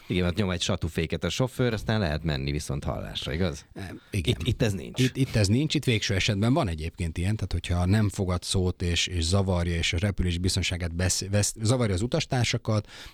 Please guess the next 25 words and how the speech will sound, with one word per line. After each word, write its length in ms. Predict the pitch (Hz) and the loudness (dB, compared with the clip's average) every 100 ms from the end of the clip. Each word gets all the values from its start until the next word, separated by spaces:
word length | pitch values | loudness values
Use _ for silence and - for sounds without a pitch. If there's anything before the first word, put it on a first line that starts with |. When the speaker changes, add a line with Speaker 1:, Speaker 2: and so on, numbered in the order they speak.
| - | -6
Speaker 2:
vagy 220 | 95 95 | 0 2
akadályozza 560 | 95 95 90 90 85 87 | 2 2 2 4 4 4
mondjuk 220 | 87 82 | 2 2
a 40 | |
személyzet, 560 | 82 98 90 82 85 82 - | 2 2 2 2 0 -2 -4
ö, 220 | 85 82 | -4 0
munkáját, 680 | 82 104 - 104 95 92 - | 2 2 2 0 2 0 -2
vagy 300 | 87 87 87 - - - _ 92 | -2 -2 -2 -12 -20 -20 _ -6
már 320 | 92 92 90 | 0 2 2
veszélyt 420 | 98 - 92 85 | 2 2 0 0
jelent 400 | 95 90 87 85 | 0 0 -2 -2
a 160 | 85 80 | -4 -2
légiközlekedésre, 1080 | 90 110 - 120 117 117 117 110 120 117 - - - - - - - | -2 -2 0 0 0 -2 0 0 0 0 -2 -10 -20 -20 -20 -18 -2
akkor 440 | 110 - 113 107 101 - | -2 0 0 2 -2 -6
a, 260 | 107 104 107 | 0 2 2
megvan 380 | 127 107 104 | 2 2 0
egy 80 | 95 | 0
protokoll, 640 | - 95 - 90 - 123 160 | 0 -2 -2 -4 0 2 4
hogy 220 | 120 101 | 2 2
a, 200 | 98 98 | -2 0
a 60 | |
személyzet, 720 | 95 - 90 82 80 110 117 | 0 0 0 0 0 0 0
az 60 | 101 | 0
milyen 280 | 98 92 90 | 2 2 2
lépésekben 920 | 95 85 85 - 90 85 87 87 87 | 0 0 0 0 0 -2 0 0 0